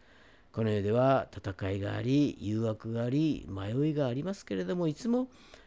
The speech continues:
信仰の創始者であり、完成者であるイエス様を見上げつつ、祈りつつ、過ごすことができますようにどうぞお導き願います。今、苦難の中にある人に、どうぞあなたの平安をお与えくださいますようにお願いい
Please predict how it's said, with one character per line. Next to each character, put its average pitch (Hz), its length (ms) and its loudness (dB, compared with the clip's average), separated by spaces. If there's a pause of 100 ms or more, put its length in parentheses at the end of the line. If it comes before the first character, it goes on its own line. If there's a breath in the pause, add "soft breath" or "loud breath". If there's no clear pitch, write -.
信 127 260 -2
仰 120 160 2
の 120 100 4
創 127 180 2
始 - 120 -4
者 123 160 4
で 123 120 4
あ 131 60 4
り、 156 240 6
完 117 220 -4
成 113 180 -6
者 117 220 -2
で 120 100 -2
あ 120 60 0
る 127 80 0
イ 131 100 4
エ 160 60 4
ス - 80 -6
様 165 220 2
を - 20 4
見 127 140 4
上 196 120 2
げ 240 160 0
つ - 120 -14
つ、 - 360 0 (160)
祈 127 280 2
り 202 120 -2
つ - 160 -14
つ、 254 260 -2 (460 loud breath)
過 113 80 -4
ご 104 80 -2
す - 100 -10
こ 104 140 -8
と 104 120 -6
が 101 120 -4
で 104 120 -6
き 123 120 -8
ま 139 140 0
す 185 200 -10
よ 190 100 0
う - 20 0
に 226 120 -2
ど 80 520 -4
う - 20 -16
ぞ 185 200 2
お 117 40 2
導 95 260 -8
き - 220 -18
願 - 120 -18
い - 40 -20 (240)
ま - 60 -20
す。 - 180 -18 (600 loud breath)
今、 87 240 -6 (340)
苦 - 160 -8
難 87 240 -6
の 90 100 -10
中 87 300 -10
に 95 140 -8
あ 92 80 -6
る 95 60 -10
人 110 200 -10
に、 101 240 -10 (140)
ど 107 160 -2
う 127 80 0
ぞ 117 300 0 (120)
あ - 140 -6
な 165 180 2
た 180 200 -6
の 196 140 -2
平 156 380 2
安 190 140 2
を 202 200 -2
お 92 120 -2
与 87 160 -8
え 90 100 -8
く - 80 -14
だ - 140 -12
さ - 180 -14
い 85 60 -12
ま 101 160 -14
す - 140 -18
よ 127 60 -6
う - 40 -6
に 175 80 -4
お 170 60 -2
願 101 80 -4
い 64 40 -10
い - 60 -16